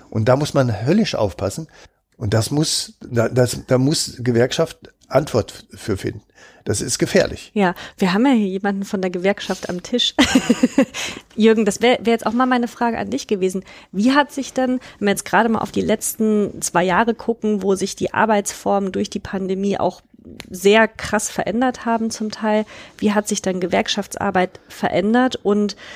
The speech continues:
Speaker 2: ähm, welche, welche neuen Herausforderungen kommen auf euch zu?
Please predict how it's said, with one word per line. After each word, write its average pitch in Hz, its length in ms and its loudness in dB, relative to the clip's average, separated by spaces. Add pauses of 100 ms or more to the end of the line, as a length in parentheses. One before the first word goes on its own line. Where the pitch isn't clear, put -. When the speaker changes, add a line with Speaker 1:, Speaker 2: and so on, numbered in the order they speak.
(320)
Speaker 2:
ähm, 196 480 4 (800)
welche, 220 500 4
welche 214 300 4
neuen 202 240 4
Herausforderungen 196 800 0
kommen 208 280 -4
auf - 220 -2
euch - 180 -6
zu? 190 300 2